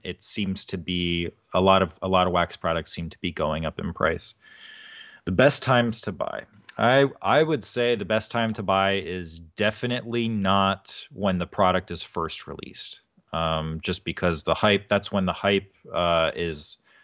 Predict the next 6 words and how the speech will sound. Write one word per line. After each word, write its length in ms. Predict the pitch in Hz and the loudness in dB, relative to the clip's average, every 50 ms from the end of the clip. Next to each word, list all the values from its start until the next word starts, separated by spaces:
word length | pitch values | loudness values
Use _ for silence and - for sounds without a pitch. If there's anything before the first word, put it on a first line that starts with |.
| _ _ _ _ _ _ _ _ _ _ _ _ _ _ _ _ _ _ _ _ - 113 | _ _ _ _ _ _ _ _ _ _ _ _ _ _ _ _ _ _ _ _ -12 -4
just 400 | - - 156 185 175 - - 151 | 0 4 4 4 4 4 2 2
about 500 | 113 104 117 110 110 110 110 104 - _ _ _ _ _ _ _ - | 4 4 6 6 6 6 4 2 -2 _ _ _ _ _ _ _ -8
at 380 | - 110 107 107 104 101 98 101 | -4 -2 0 0 0 -2 -2 -4
an 120 | 104 101 98 | -4 -2 2
all-time 460 | 101 101 101 98 - 110 101 98 95 | 4 4 2 2 2 0 0 2 2
high, 420 | 90 98 98 98 98 98 98 101 | 2 2 2 4 4 2 0 0